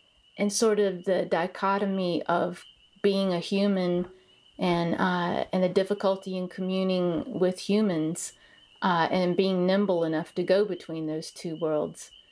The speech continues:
and how humans seem to be more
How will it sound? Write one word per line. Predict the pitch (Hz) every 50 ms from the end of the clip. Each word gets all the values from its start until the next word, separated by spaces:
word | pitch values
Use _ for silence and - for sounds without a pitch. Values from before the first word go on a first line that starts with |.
| _ _ _ _ _ _ _ _ _ _ -
and | 202 202 190
how | 202 190 190 190
humans | - - 202 202 202 202 196 190 180 175 175 - - - - - - - _ _
seem | 196 - - - 196 190 185 180 180 175
to | - 196
be | 175 170 190 175 170 165
more | 160 175 175 175 175 180 180 180 175 175